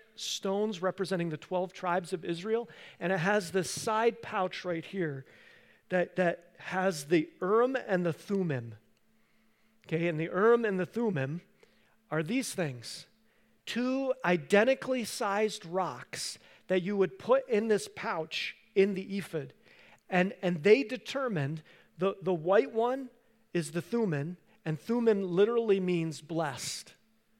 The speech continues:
right? Uh, or, or yes. Um, and, and then the black one literally means cursed or no. Okay, so,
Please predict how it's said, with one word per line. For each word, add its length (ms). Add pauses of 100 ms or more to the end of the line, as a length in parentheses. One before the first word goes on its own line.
(260)
right? 320 (180)
Uh, 300
or, 340
or 220
yes. 680 (800)
Um, 480 (960)
and, 280
and 160
then 300 (760)
the 120
black 340
one 260
literally 280
means 240
cursed 580 (120)
or 180
no. 400 (760)
Okay, 200
so, 340